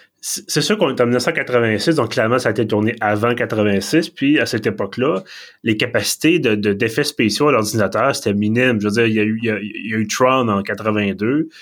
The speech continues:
mais Tron, c-, c'était, puis même, bon, euh, je sais pas quoi, Star Wars en quatre-vingt-trois, ben Star Wars, euh, Retour du Jedi, c'était surtout des maquettes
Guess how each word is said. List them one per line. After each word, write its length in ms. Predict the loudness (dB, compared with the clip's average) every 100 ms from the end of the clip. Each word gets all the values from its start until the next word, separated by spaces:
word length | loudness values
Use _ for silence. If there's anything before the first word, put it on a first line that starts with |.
| -20 _
mais 220 | -2 -2
Tron, 480 | -2 0 2 4 2
c-, 220 | -2 -4
c'était, 500 | -6 -2 0 0 -2 _ _ _ _ _ -10
puis 120 | -2
même, 220 | 0 2
bon, 300 | 2 2 2
euh, 20 |
je 60 | 0
sais 60 | -2
pas 80 |
quoi, 280 | -6 0 0
Star 300 | 0 0 2
Wars 280 | 2 2 2
en 100 | -2
quatre-vingt-trois, 640 | -4 -2 -2 -2 -4 -2 0
ben 140 | 0
Star 260 | 2 2 4
Wars, 260 | 4 2 0 -2
euh, 180 | 0 0
Retour 280 | -2 -2
du 100 | -2
Jedi, 320 | 0 2 2 0
c'était 360 | 0 0 -2
surtout 280 | -4 -10 -4
des 140 | 0
maquettes 520 | 0 -2 0 -2 -2